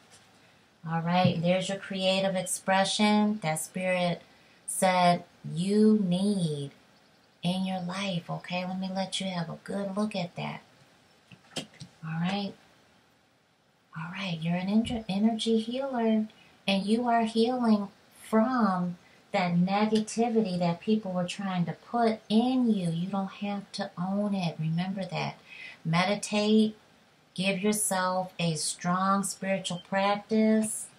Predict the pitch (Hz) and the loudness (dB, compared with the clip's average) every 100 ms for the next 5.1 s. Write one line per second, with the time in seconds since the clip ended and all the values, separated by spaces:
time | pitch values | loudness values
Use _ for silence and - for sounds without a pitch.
0 | - _ _ - 185 180 175 170 170 175 | -20 _ _ -6 -2 2 2 4 4 4
1 | 202 214 185 151 143 - 175 - 175 - | 6 6 4 0 -2 -2 2 4 2 -2
2 | 196 - 165 160 - 170 180 185 170 156 | -2 -2 -4 -4 -2 0 0 0 -2 -2
3 | 147 - 190 190 202 202 202 208 - 175 | -4 -2 0 0 0 0 0 -2 -2 -2
4 | 175 151 151 - 185 185 180 180 170 160 | -2 -6 -4 -2 0 -2 -4 -6 -4 -2
5 | 151 | -4